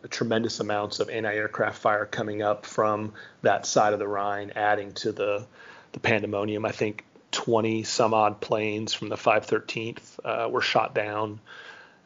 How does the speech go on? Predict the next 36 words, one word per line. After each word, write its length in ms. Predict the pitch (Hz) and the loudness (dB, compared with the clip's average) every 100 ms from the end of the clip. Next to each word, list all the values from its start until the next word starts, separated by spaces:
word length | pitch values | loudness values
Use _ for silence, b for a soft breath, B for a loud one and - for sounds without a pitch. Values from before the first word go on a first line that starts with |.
| - | -12
uh, 100 | - 110 | -8 -6
numerous 460 | 117 113 110 104 - | -4 -2 0 0 2
gliders, 580 | 120 101 101 101 101 | 2 4 4 4 2
et 140 | - - | -4 -2
cetera. 420 | - 113 110 110 | 0 2 2 0
So 240 | - 117 | 4 6
it 100 | 113 | 6
was, 380 | - 123 110 - | 4 2 0 -2
uh, 400 | - 117 113 120 - | -2 0 0 -2 4
it 80 | 131 | 4
was 120 | 117 | 4
pretty 280 | - 160 135 | 2 4 6
chaotic. 760 | - 123 117 123 170 - - | 6 8 10 8 6 2 -6
Um, 380 | 131 117 110 110 | -2 -2 -2 -2
I 100 | 110 | 0
think 200 | 135 131 | 0 2
to 80 | 120 | 0
the 100 | 117 | 4
credit 340 | - 127 120 | 8 10 8
of 80 | 117 | 4
the 80 | 113 | 0
troopers 460 | - 131 135 123 | -2 2 4 4
who 100 | 120 | 0
went 200 | 117 117 | 0 0
in, 320 | 120 123 123 123 B B B - | 0 -2 -2 -8 B B B 4
all 220 | 117 123 | 8 8
of 80 | 113 | 6
the 100 | 117 | 0
objectives 580 | 110 131 117 120 110 - | 0 2 2 0 -2 -4
were 100 | 104 | -6
seized 500 | - 120 120 117 120 | -4 -2 -2 -2 -2
within 360 | 117 117 110 | -2 -2 -4
the 80 | 107 | -6
first 320 | - 110 - | -2 -2 -2
twenty-four 480 | - 117 107 - 107 | -2 -2 -2 -2 4
hours. 500 | 110 120 120 120 - | 6 6 6 2 -6